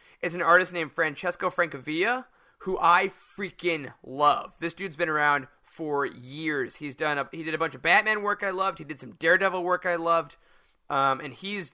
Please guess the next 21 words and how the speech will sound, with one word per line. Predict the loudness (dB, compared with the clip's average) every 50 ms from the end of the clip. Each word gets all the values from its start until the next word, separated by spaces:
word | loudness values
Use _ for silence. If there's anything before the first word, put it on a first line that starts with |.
| _ _ _ _ _ -18 -10
doing | -6 -4 -4 -4
an | -2 -4
amazing | -4 -6 -4 -2 0 2 2 2 2 2 0 2
job | 4 4 4 4
with | 2
the | -2
frame | -2 -2 -2 -2 -2
story. | -4 -2 -2 0 -2
It's | -2 -4
a | -4
little | -2 0 2 2 2
more, | 0 0 0 2 4 4 4 2 2
um, | 0 0 0 0 -2 -4 -6 -10 -12 -16 -20 -20 -20 -20 -20 -20 -20 _ _ _ _ _ _ _ _ _ _ _ _ _ _ _ -8
I | -6
mean, | -4 -6 -6 -8 -8
adults, | -6 -6 -6 -6 -4 2 4 4 6 4 2 -2 -6 -10 -12 -12 -12 -12 -10 -8
I | -8 -6
guess, | -4 -2 -2 -2 -4 -4
do | -4 -4
I | -4 -4
say? | -4 -4 -4 -2 -2 0 -2 -4